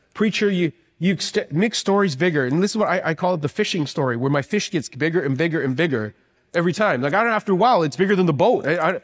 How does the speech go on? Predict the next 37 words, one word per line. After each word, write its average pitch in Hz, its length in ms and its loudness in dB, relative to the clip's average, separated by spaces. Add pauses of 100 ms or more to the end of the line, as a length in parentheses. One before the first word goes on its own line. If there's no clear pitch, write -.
(100)
but 196 80 2
it 220 60 0
doesn't 277 200 4
matter. 302 300 4
Then 175 160 2
I 185 60 2
get 190 120 2
a 180 60 4
bigger 156 220 0
boat 160 240 2
in 113 80 -2
my 107 100 -2
story. 90 440 -10 (580)
But 175 100 4
we 202 260 4
build 226 380 2
a 180 60 4
story. 156 640 0 (180)
It's - 80 -20
called 143 180 -4
preacher's 180 400 -2
latitude. 143 640 0
But 123 80 -2
we 190 160 0
have 214 280 -2
that, 123 280 -2 (400)
and 156 160 0
we 190 100 2
usually 214 500 0
bring 180 280 2
the 185 80 0
story 190 360 -2
to 175 100 -4
the 156 100 -2
point 165 260 -2
where 139 160 0
it, 123 220 -8